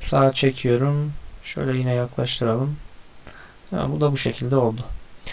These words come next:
Şimdi dişlilerimizi oluşturduk. E, dişlilerimizi oluşturduktan sonra bunlara drivers eklemeye geldi sıra.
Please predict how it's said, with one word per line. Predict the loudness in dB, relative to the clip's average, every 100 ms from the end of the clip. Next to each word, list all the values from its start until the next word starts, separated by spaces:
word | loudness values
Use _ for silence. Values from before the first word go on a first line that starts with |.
| -12 -10
Şimdi | -2 2 6
dişlilerimizi | 8 8 8 8 8 6
oluşturduk. | 8 6 6 4 0 0 -10 -8 -8 -8 -12 -18 -20 -20 -20 -20 -8
E, | -4 2
dişlilerimizi | 4 6 6 4 6 6
oluşturduktan | 6 6 4 2 4 4
sonra | 4 4 4
bunlara | 4 6 6
drivers | 8 8 8 4
eklemeye | 2 2 2 2 2
geldi | 2 2
sıra. | 4 4 2